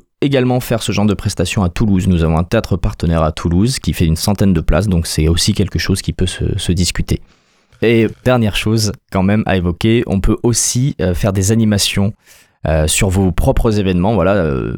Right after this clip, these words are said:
vous organisez un séminaire par exemple, et puis vous avez envie d'apporter un, un peu de magie, on va dire, à ce séminaire, un truc un petit peu original, et ben nous on peut venir carrément vous créer des, par exemple des scénettes sur mesure, euh, ça peut se, se discuter aussi.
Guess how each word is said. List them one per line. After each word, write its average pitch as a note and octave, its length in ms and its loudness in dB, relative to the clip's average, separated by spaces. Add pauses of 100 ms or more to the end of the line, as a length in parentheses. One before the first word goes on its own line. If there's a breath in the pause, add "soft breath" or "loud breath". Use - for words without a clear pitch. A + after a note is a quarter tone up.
vous F#2 240 0
organisez F2 320 0
un F2 40 2
séminaire D#2+ 480 2
par - 140 -2
exemple, E2 380 0
et D#2+ 40 0
puis E2+ 200 0
vous F2 180 0
avez D2 120 0
envie E2 200 0
d'apporter E2+ 720 -2
un, D#2+ 200 -2 (580 loud breath)
un F2+ 80 0
peu G#2 120 2
de G#2 80 4
magie, A2 400 2
on A#2 60 2
va F2+ 80 2
dire, G2 140 2
à G#2 40 0
ce F#2 140 -4
séminaire, F#2 420 2
un G2+ 60 0
truc - 160 -8
un F#2+ 80 0
petit - 160 -8
peu G2 180 0
original, F#2 500 2
et G2 60 0
ben F2+ 140 0
nous F#2+ 140 2
on G#2 120 2
peut G2 300 2
venir E2+ 480 0
carrément E2 320 0
vous F2 140 -2
créer F#2+ 300 -2
des, D#2+ 400 -2
par - 120 -2
exemple F2 180 0
des F2+ 80 0
scénettes F2+ 320 0
sur - 160 -2
mesure, E2 440 0
euh, C#2+ 100 0
ça - 140 -2
peut E2+ 460 0
se, - 240 -4
se - 140 -2
discuter G2 400 -2
aussi. - 300 -4